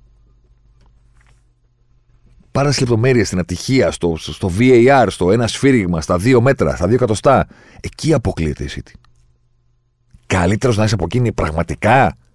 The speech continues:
Πάρα πολύ δύσκολο. Το έχει κάνει Μονακό, να πούμε, τότε. Ναι, μπορεί. Οκ,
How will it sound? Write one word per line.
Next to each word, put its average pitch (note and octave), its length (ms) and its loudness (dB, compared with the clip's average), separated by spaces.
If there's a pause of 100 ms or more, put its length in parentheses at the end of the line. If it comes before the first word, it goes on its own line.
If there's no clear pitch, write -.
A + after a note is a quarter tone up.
(1120)
Πάρα D3 220 -4
πολύ E2+ 180 -6
δύσκολο. - 300 -12 (2500)
Το - 80 -8
έχει F#2 100 -6
κάνει A2 160 -2
Μονακό, G#2+ 400 -2
να C3 120 2
πούμε, D3 240 0
τότε. B2+ 420 0 (160)
Ναι, A#2+ 200 -2
μπορεί. B2 360 2 (120)
Οκ, - 220 -8